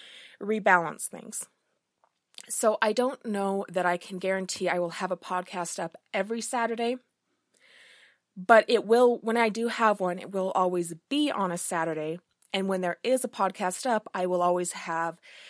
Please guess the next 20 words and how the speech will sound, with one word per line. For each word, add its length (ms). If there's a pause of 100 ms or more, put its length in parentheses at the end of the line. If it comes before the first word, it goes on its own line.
(200)
you 80
know, 220
the 260
blog 340
post 480 (100)
to 80
go 160
alongside 500
it 80
will 100
go 160
up. 220 (560)
Now, 380
when 160
I 320
don't 400
have 540
a 200
podcast 600
episode 640